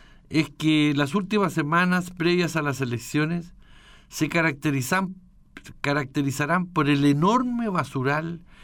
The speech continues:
que se acumulará en las calles con este material desbaratado.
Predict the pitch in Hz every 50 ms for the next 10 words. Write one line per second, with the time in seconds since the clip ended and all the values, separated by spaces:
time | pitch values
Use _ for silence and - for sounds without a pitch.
0 | - - - - - - 127 123 - 143 123 113 131 135 131 127 123 117 117 117
1 | 127 143 147 147 139 123 131 - - 135 139 143 143 143 147 156 156 147 - -
2 | - - - - - - - - 120 120 127 139 139 143 147 139 131 131 127 127
3 | 117 117 127 131 127 120 120 120 131 127 117 110 123 117 113 113 110 113 117 117
4 | 113 101 90 80 80